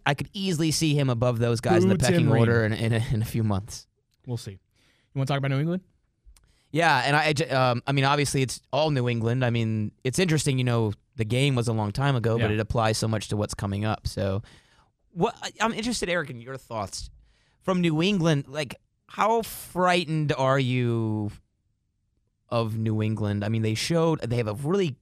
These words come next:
Speaker 1: good attacking group of attackers. They created a ton of chances in Atlanta. We saw what they did in New York City F C a couple weeks ago, although it wasn't a huge game for N Y C F C. Um, th-, h-, how much does that attack frighten you? They don't defend well,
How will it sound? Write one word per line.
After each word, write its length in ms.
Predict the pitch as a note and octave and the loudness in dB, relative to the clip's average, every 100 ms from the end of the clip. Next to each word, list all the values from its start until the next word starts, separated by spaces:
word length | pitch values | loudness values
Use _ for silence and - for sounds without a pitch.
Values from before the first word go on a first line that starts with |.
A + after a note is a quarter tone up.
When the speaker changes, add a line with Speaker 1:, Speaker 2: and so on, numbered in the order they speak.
| _ | _
Speaker 1:
good 260 | D3 D3 - | 0 0 -2
attacking 840 | A2+ - C#3 C3+ - A#2 A2 G2 A2+ _ _ | -8 -6 2 2 2 -6 -4 -6 -10 _ _
group 180 | - A#2+ | -6 -4
of 100 | A2+ | -4
attackers. 540 | G2 - - - - A#2+ | -6 -6 -8 -10 -14 -12
They 80 | |
created 240 | A2 C3+ A#2 | -6 -4 -4
a 40 | |
ton 200 | - D3 | -4 -4
of 80 | D#3+ | -2
chances 320 | - C3+ B2+ | -2 -2 0
in 80 | A#2 | -2
Atlanta. 460 | G#2 G2+ G2+ G2+ G2+ - - _ | -2 -4 -2 -4 -6 -10 -20 _
We 60 | G#2+ | -8
saw 220 | - G3 | -2 0
what 60 | E3 | 0
they 80 | |
did 120 | B2+ A#2+ | 0 -2
in 60 | |
New 60 | A#2+ | -2
York 200 | A2 - | -4 -4
City 300 | C#3 B2 A2 | -2 0 0
F 100 | G#2 | 0
C 200 | - F3+ | 0 0
a 40 | |
couple 280 | - A#2+ G#2+ | 0 -2 0
weeks 200 | G#2+ G#2+ | -2 -2
ago, 240 | G#2 G#2+ | 0 0
although 360 | A2 A2 A2 G#2 | 2 2 0 -2
it 100 | G2+ - - | -6 -16 -10
wasn't 320 | A#2+ B2+ G#2+ | -4 -2 -2
a 40 | G2 | -6
huge 340 | C#3+ B2 G2 | -4 -4 -2
game 220 | A2+ A2+ | -2 -2
for 120 | G#2+ | -2
N 120 | G#2 G2+ | -4 -2
Y 100 | F#2+ | -4
C 220 | - G#2 | -4 -6
F 100 | G2 | -6
C. 260 | B2 A#2+ - - - - _ B2+ | -4 -4 -4 -12 -18 -20 _ -2
Um, 400 | A#2 A2+ G#2+ - _ _ _ _ _ _ _ _ - | 0 0 -2 -6 _ _ _ _ _ _ _ _ -14
th-, 160 | A#3+ - | -12 -12
h-, 100 | - - - | -16 -14 -10
how 180 | - | -4
much 140 | A#3+ B3+ | -2 0
does 100 | G#3 | 2
that 100 | F3+ | 2
attack 360 | - D#3 C3 | 2 0 -2
frighten 360 | - B2+ B2 G#2+ | -2 0 -2 -2
you? 120 | G2 | -8
They 140 | G#2+ D#3 | -4 -2
don't 120 | G3 | 0
defend 340 | F#3 G#3 F#3+ | 0 0 0
well, 300 | B2 G#2+ G#2+ | 2 0 -2